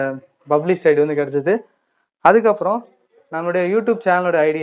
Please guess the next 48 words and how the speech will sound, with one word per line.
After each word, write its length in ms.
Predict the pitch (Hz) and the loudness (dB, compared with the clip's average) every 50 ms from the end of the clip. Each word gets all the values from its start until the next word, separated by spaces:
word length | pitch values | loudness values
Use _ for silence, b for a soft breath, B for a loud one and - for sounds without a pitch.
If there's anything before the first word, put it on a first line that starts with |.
| 156 | -4
என்னன்னு 220 | 151 151 151 151 147 143 | -4 -6 -6 -6 -6 -8
பார்த்தீங்கன்னா, 340 | 139 151 147 165 190 208 196 | -8 -6 -6 -6 -4 -4 -4
நம்ம 180 | 175 156 147 - | -4 -4 -4 -2
கீழே 180 | 185 180 185 185 175 | 0 0 2 2 0
வந்து 160 | 165 160 156 151 | 0 -2 -4 -4
நான் 140 | 143 - 143 | -2 -2 -2
காட்டுறேன், 320 | 139 135 - 170 202 202 - 143 | -2 -2 -4 -6 -8 -8 -8 -8
அதுல 200 | 151 147 151 160 185 | -4 -2 0 0 0
போய் 120 | 190 185 | 0 -2
கிளிக் 180 | 180 170 - - | -4 -6 -4 -6
பண்ணீங்கனாலே 460 | 175 170 165 165 160 160 180 196 196 175 | -6 -4 -4 -2 -2 -2 0 0 0 0
உங்களுடைய 260 | 156 147 143 139 139 - | 0 2 0 0 2 2
சேனலோட 340 | 151 151 156 151 143 139 139 139 143 | 0 0 0 0 -2 -2 -2 0 0
ஐ 40 | 147 | 0
டி 60 | 151 143 139 147 | 0 -2 -2 -2
வரும். 200 | 170 208 233 - b b b b b b b 151 | -4 -6 -8 -14 b b b b b b b 4
அதை 100 | 175 185 180 | 4 4 4
வச்சு 240 | 180 180 - 196 185 | 2 -2 -4 -6 -6
நீங்க 120 | 180 170 160 151 | -6 -6 -6 -4
அந்த 100 | 143 143 | -4 -2
இது 80 | 147 147 | -2 -2
வந்து 140 | 143 135 139 | -2 -4 -6
பண்ணிக்கலாம். 400 | 139 139 135 139 156 190 240 240 _ _ _ _ _ _ _ - | -6 -6 -4 -4 -4 -4 -4 -6 _ _ _ _ _ _ _ -4
இந்த 120 | 160 165 165 165 175 | 0 0 0 2 2
மூணு 180 | 202 233 240 233 220 196 190 185 | 2 2 2 2 0 -2 -2 -2
இது 100 | 185 214 214 | 0 2 0
இருந்தாவே 400 | 196 190 185 185 180 180 180 180 170 - 151 | 2 2 2 2 2 2 2 0 -2 -2 0
போதும், 260 | 156 160 185 196 185 175 165 | 0 0 0 -2 -4 -4 -4
நீங்க 180 | 170 170 160 156 156 | -4 -4 -2 -2 -2
வந்து 160 | 151 151 170 185 165 143 | -4 -2 -2 0 0 2
அழகா 280 | 147 156 156 165 170 196 196 156 147 | 2 2 2 2 0 0 -2 -4 -4
உங்களுடைய 280 | 151 151 143 143 131 - | -4 -2 -2 -4 -4 -4
சேனல் 220 | 151 151 151 151 147 | -4 -4 -2 -2 -4
வந்து 160 | 147 143 139 | -4 -4 -4
ரெக்கவரி 260 | 135 147 147 143 143 131 143 | -2 0 0 0 0 -2 -4
பண்ணலாம். 300 | 139 143 170 202 240 - b b b b b b b _ _ _ - 156 | -4 -2 -2 -4 -4 -6 b b b b b b b _ _ _ 2 2
அதுக்கப்புறம் 460 | 185 202 190 196 180 196 214 214 202 190 | 2 4 2 0 0 0 0 -2 -2 -2
நம்ம 160 | 180 156 160 156 151 147 147 147 143 139 _ _ _ - 160 | -2 0 2 2 2 2 0 -2 -4 -6 _ _ _ -8 -4
ஒரு 100 | 160 165 175 | 0 2 2
ஒரு 100 | 180 175 175 | 2 2 2
மெயிலா 220 | 170 170 170 185 180 180 | 2 2 2 2 0 -2
பண்ணி 280 | 170 160 165 165 175 196 196 | -4 -6 -6 -6 -8 -6 -4
கொஞ்சம் 200 | 185 165 156 143 143 | -4 -2 0 0 2
வர 120 | 151 165 165 | 2 2 2
வரைக்கும் 200 | 160 170 170 175 | 0 0 -2 -2
கொஞ்சம் 140 | 165 151 | 0 0
வெயிட் 140 | 151 151 - | 0 0 -2
பண்ணணும். 340 | 151 143 143 160 185 226 233 | -6 -6 -6 -4 -4 -6 -6